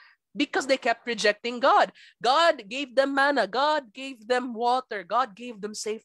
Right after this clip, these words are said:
passage. He, they could have gone there in over a week or a month. That didn't happen. They were in circles because God would not open the gate for them to the promised land because they reject him over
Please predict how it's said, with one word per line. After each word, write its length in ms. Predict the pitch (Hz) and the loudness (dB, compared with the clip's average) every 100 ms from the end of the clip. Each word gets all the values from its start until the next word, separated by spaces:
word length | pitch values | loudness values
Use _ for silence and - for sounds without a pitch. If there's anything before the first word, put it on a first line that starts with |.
| - | -10
passage. 540 | 175 180 - 165 175 - - | -10 -8 -10 -10 -12 -20 -8
He, 140 | - 440 _ | -6 -6 _
they 80 | 262 | -6
could 200 | - 440 | -2 0
have 200 | 226 185 | 0 0
gone 300 | 208 240 254 233 | 2 2 2 0
there 320 | 214 269 277 - | 2 2 2 -2
in 120 | 233 | -6
over 280 | 226 240 247 | -4 -4 -2
a 100 | 214 | -4
week 320 | 208 311 330 - - | -4 -6 -6 -12 -10
or 140 | 240 254 | -2 0
a 80 | 262 | 2
month. 400 | 277 349 277 - _ _ _ _ - | 0 0 -2 -12 _ _ _ _ -4
That 180 | 262 | -4
didn't 220 | - 311 - | -4 -6 0
happen. 460 | 294 330 269 185 _ _ _ _ | 0 0 -2 -4 _ _ _ _
They 200 | 190 277 | -8 -4
were 160 | 269 269 | -4 -6
in 180 | 247 254 | -8 -12
circles 640 | - 311 - 294 302 - _ | -10 -8 -2 0 0 -8 _
because 400 | - 269 254 247 - | -14 -6 -4 -4 -4
God 260 | 196 294 262 | 0 0 0
would 140 | 254 | -2
not 180 | 240 269 _ | -2 -8 _
open 420 | 240 285 262 240 196 | -2 0 0 0 -4
the 80 | |
gate 340 | 180 180 339 - _ | -8 -4 -4 -6 _
for 180 | 254 240 | 0 0
them 160 | 233 | -2
to 60 | 220 | -8
the 100 | 208 | -10
promised 480 | - 220 233 226 - | -2 -2 -2 -6 -4
land 260 | 254 233 180 | -2 -4 -8
because 520 | 180 226 - 220 214 - | -14 -14 -2 0 0 -6
they 380 | 175 185 180 165 | -10 -8 -6 -10
reject 560 | 160 160 160 202 226 _ | -14 -14 -8 -4 -4 _
him 220 | 208 208 202 _ | -4 -4 -6 _
over 500 | 202 220 190 208 202 | 0 0 2 0 0